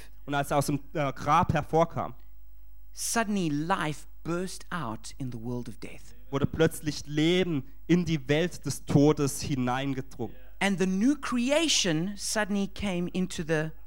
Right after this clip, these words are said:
Speaker 2: old creation.
Speaker 1: Und die neue Schöpfung kam plötzlich in die alte Schöpfung.
Speaker 2: And this is, this means that Easter is the beginning of a brand new world.
Speaker 1: Und dies bedeutet, dass Ostern der Start einer ganz neuen Welt ist.
Speaker 2: And let me quote N T Wright.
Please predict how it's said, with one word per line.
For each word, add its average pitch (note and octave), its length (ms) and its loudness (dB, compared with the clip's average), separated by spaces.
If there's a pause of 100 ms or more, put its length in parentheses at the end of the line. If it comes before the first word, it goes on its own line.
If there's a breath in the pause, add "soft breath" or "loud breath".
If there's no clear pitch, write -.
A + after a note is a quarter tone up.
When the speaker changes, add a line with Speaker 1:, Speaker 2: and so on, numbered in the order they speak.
(100)
Speaker 2:
old D3 280 0
creation. A2 680 -4
Speaker 1:
Und C#3+ 120 2
die C#3+ 80 4
neue E3+ 320 4
Schöpfung D#3 720 2
kam C3+ 400 2
plötzlich E3 560 2
in C3 100 -2
die B2 100 2
alte A#2+ 220 0
Schöpfung. - 400 -6 (280 soft breath)
Speaker 2:
And E3+ 180 -6
this C#4 220 -2
is, A3+ 260 -6 (300 soft breath)
this A3+ 200 -2
means A3+ 520 2
that F#3 180 4 (120)
Easter B3+ 560 0
is D3+ 180 -4
the D#3+ 80 -2
beginning D3+ 600 -2
of C3 140 -6
a B2+ 60 -2
brand D3+ 340 -4
new D3 180 2
world. C3 380 -4 (160)
Speaker 1:
Und C3+ 100 -2
dies D3+ 120 2
bedeutet, C#3+ 380 6
dass C3+ 260 4
Ostern D#3+ 480 4
der B2 120 4
Start - 560 2
einer C3 220 0
ganz D#3 420 -2
neuen C#3+ 460 6
Welt B2 240 2
ist. - 280 -12
Speaker 2:
And D#3 80 -2
let F#3+ 100 0
me G#3+ 320 -4
quote G3+ 360 2
N G3 160 -2
T F#3+ 220 -6
Wright. D3+ 440 -2